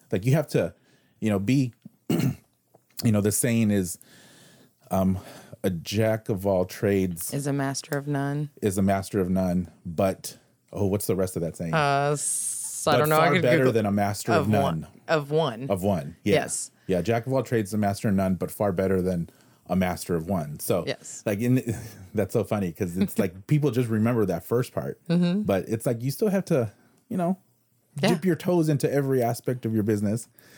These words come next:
Speaker 1: And you know, what's so funny? We're having this really interesting business conversation, and it is, if, you know, it is centered around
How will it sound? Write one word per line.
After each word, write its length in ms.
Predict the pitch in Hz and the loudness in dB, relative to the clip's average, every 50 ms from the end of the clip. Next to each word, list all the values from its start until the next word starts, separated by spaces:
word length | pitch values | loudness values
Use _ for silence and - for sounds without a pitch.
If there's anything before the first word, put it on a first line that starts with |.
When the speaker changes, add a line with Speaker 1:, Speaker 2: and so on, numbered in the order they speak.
| - - - - _ _ - | -20 -20 -20 -20 _ _ -2
Speaker 1:
And 140 | 120 120 | 0 2
you 100 | 123 160 | 2 4
know, 60 | 196 220 | 4 4
what's 120 | 185 - | 2 2
so 100 | - 175 | 2 0
funny? 260 | 117 - 120 120 120 107 | 0 0 0 2 2 2
We're 120 | 101 107 | 2 2
having 260 | 101 120 120 120 113 | 2 0 0 2 2
this 260 | 104 101 98 - - 90 | 2 2 0 -2 -4 -4
really 300 | 92 101 107 107 104 90 | -2 0 2 2 2 0
interesting 500 | 78 113 107 - 107 98 - 101 95 87 | 0 -2 -2 -2 -4 -4 -2 -2 0 0
business 300 | 82 98 95 107 98 90 | 0 0 0 0 -2 -2
conversation, 640 | - - 92 85 87 82 - 101 87 - - 92 90 | -2 -4 -4 -2 -2 -2 -2 -2 -2 0 -2 -2 -2
and 220 | 80 92 95 95 | 0 0 0 0
it 120 | 95 92 - - - - _ - _ _ _ _ | 0 -2 -4 -8 -18 -20 _ -20 _ _ _ _
is, 420 | - 90 90 - - - - - - - - - - 98 - | -4 -4 -2 0 0 -2 -2 -4 -6 -12 -18 -18 -14 -12 -6
if, 240 | - 107 - - - - - | -4 -4 -4 -4 -6 -2 0
you 120 | 110 104 | 0 0
know, 180 | 95 98 90 85 | 2 0 0 0
it 60 | - 95 | 0 -2
is 340 | 107 82 95 98 95 87 | -2 -2 -2 -2 -2 -2
centered 380 | - - 110 101 - - 110 98 | 0 -2 -2 -2 0 -2 0 0
around 460 | 98 95 95 90 90 85 85 87 - | 0 0 0 0 0 -2 -4 -6 -8